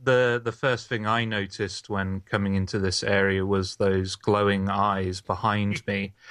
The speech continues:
Speaker 1: And for a split second, I don't know why, but I immediately thought,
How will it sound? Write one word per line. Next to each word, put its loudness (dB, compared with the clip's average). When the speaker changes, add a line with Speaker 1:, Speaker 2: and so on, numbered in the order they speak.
Speaker 1:
And 2
for 0
a -2
split -2
second, -2
I 0
don't -2
know -2
why, 0
but -4
I 2
immediately 0
thought, 0